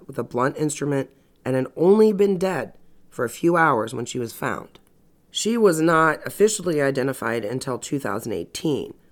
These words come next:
but regardless, at the time of her murder, the investigative journalist Michael Behrens believes that Marcia was actually Doctor No's first victim.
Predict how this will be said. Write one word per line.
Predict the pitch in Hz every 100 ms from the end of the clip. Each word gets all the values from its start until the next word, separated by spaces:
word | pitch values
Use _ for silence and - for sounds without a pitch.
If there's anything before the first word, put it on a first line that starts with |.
| _
but | -
regardless, | 127 160 170 151 - - - _ _
at | -
the | 120
time | - 143 156
of | 170
her | 202
murder, | 208 156 127 123 127 _ _ _
the | 139
investigative | 135 147 147 156 160 147 139
journalist | 143 139 131 139
Michael | 139 131 127
Behrens | 151 143 131 127
believes | - 127 123 117
that | 127
Marcia | 127 135 139 139
was | 131 -
actually | 139 147 151 - 135 120 113 - - _
Doctor | 123 117 139
No's | 131 117 113
first | - - 156 135 -
victim. | - - 69 76